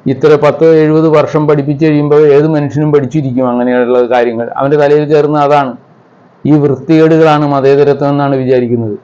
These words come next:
അതുകൊണ്ട് പറ്റിപ്പോയ കുഴപ്പമാണ്. പറ്റില്ല എന്ന് പറയാനുള്ള ചങ്കൂറ്റമുള്ള ക്രിസ്ത്യൻ മാനേജ്മെന്റ് അല്ല ഒരു മാനേജ്മെന്റും ഇല്ല ഈ രാജ്യത്ത്.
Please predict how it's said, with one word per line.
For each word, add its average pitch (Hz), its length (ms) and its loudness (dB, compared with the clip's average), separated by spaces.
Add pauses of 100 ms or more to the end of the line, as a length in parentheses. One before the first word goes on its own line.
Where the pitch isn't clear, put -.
(1300)
അതുകൊണ്ട് 143 360 0
പറ്റിപ്പോയ 156 420 2
കുഴപ്പമാണ്. 151 560 0 (640)
പറ്റില്ല 139 640 -2 (140)
എന്ന് 147 180 0
പറയാനുള്ള 143 640 0
ചങ്കൂറ്റമുള്ള 143 720 -2
ക്രിസ്ത്യൻ 143 540 -4
മാനേജ്മെന്റ് 143 440 -2
അല്ല 147 120 0
ഒരു 143 200 0
മാനേജ്മെന്റും 147 560 -2
ഇല്ല 143 280 0 (140)
ഈ 120 80 0
രാജ്യത്ത്. 117 580 -4